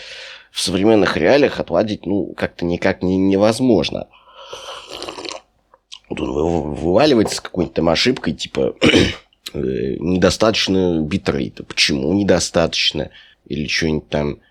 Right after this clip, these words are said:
э, как это сказать? А, недостаточно не битрейта, а этого бэндвича. Вот. <clears throat> Вот, я только запустил, а скорость уже, э, ноль девяносто восемь. Это плохо. А главное, непонятно почему, как бы,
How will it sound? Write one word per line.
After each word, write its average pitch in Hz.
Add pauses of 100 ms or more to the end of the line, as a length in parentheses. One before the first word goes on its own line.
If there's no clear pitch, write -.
(140)
э, 53
как -
это -
сказать? -
А, 95
недостаточно 87
не 95
битрейта, 107
а 87
этого 73
бэндвича. 76 (300)
Вот. 87
<clears throat> - (1600)
Вот, 76
я 78
только -
запустил, 90
а -
скорость 117
уже, 113
э, - (340)
ноль 95 (160)
девяносто 87
восемь. 73 (440)
Это -
плохо. 135 (520)
А 80
главное, 175
непонятно 104
почему, 120
как 57
бы, 52